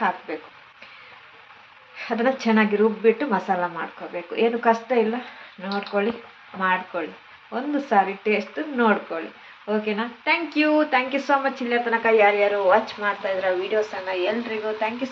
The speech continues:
so much, love you all, bye bye, thank you. ಈ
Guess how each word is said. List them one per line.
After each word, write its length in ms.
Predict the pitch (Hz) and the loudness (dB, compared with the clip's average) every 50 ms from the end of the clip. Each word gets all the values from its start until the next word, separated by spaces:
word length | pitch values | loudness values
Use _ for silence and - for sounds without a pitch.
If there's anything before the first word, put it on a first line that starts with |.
| - | -2
so 80 | 269 262 262 254 | -2 -2 0 -2
much, 160 | 254 262 254 - - 220 208 202 | -4 -6 -6 -8 -10 -10 -6 -4
love 220 | 196 202 226 233 226 240 | -4 -4 -4 -4 -6 -6
you 80 | 240 - - - 190 | -8 -8 -6 -6 -4
all, 180 | 196 190 185 180 175 170 190 | -4 -2 -2 -4 -6 -2 0
bye 180 | 202 208 214 214 214 - | 2 2 2 0 -2 -4
bye, 160 | 196 180 180 175 - - | -4 -4 -4 -8 -4 -4
thank 240 | 220 226 233 240 240 - - 240 | -2 -2 -2 -4 -8 -4 -2 0
you. 80 | 247 254 247 - - - - - - - - - - | 0 0 -2 -4 -10 -14 -14 -16 -16 -16 -18 -8 -4
ಈ 40 | 240 | -4